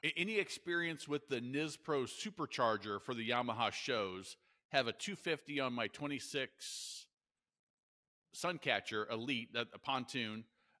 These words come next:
um, upgrading to the two hundred to a, upgrading the two fifty to a four fifty seems like an attractive option. Uh, you any, any experience with that?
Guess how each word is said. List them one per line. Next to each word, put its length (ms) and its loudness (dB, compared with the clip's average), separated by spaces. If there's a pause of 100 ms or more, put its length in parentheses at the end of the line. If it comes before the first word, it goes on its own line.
um, 400 0
upgrading 520 0
to 120 -6
the 120 -2
two 280 -6
hundred 380 -2 (140)
to 200 0
a, 200 4 (480)
upgrading 480 0
the 80 0
two 240 -4
fifty 600 -4 (140)
to 160 -2
a 40 0
four 280 2
fifty 520 -2 (280)
seems 320 -2
like 220 2
an 80 2
attractive 520 0
option. 480 2 (280)
Uh, 40 2
you 300 2
any, 180 0 (120)
any 180 2
experience 380 -2
with 120 -4
that? 220 0